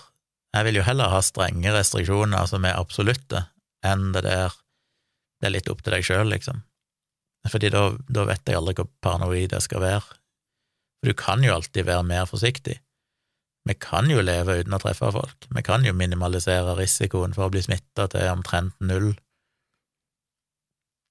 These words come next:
Men, eh, er det for defensivt? Skal han ikke jo kunne treffe familie og sånn i jula? Jeg synes det er vanskelig. Så vi får se. Heldigvis så tenker jeg at, eh,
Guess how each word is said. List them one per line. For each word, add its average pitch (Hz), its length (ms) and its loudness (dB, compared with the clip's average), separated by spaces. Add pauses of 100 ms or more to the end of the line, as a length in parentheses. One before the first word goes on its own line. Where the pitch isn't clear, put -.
(640)
Men, 98 300 2
eh, 90 380 0
er 90 60 0
det 90 220 0
for 90 260 0
defensivt? 107 840 -2 (680)
Skal - 280 -2
han 101 40 -2
ikke 101 200 0 (120)
jo 90 80 -2
kunne 95 400 -2
treffe 95 380 -2
familie 95 400 0
og 95 80 0
sånn 101 220 0
i 98 100 4
jula? 104 360 0 (640)
Jeg 120 120 0
synes 113 160 0
det 101 100 2
er 101 160 2
vanskelig. 107 440 2 (280)
Så 139 100 0
vi 143 80 6
får 151 160 4
se. 110 120 6 (480)
Heldigvis 113 500 4
så - 60 -6
tenker 98 280 0
jeg 98 140 2
at, - 140 -10
eh, 92 280 2